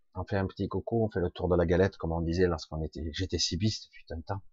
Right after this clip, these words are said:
Je vais vous faire un petit tour.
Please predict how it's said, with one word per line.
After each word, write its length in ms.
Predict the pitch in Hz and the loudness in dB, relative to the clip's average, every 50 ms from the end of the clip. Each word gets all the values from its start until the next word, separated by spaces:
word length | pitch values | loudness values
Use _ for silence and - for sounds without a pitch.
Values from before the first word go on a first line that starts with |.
| - - - - - - - - - - - - - - - - - - - - - - - | -20 -18 -18 -16 -14 -14 -12 -12 -14 -14 -14 -16 -18 -18 -20 -20 -20 -20 -20 -20 -14 -6 0
Je 100 | 110 117 | 4 6
vais 60 | 131 | 8
vous 120 | 143 135 | 8 6
faire 260 | - - 135 131 123 | 8 8 8 10 10
un 180 | 117 110 110 98 | 10 8 6 4
petit 360 | - - 117 - - - 101 - | 2 -2 -4 -4 -4 -6 -8 -2
tour. 680 | - 131 135 139 135 127 - - - - - - | 2 4 6 8 8 6 4 0 -6 -8 -8 -10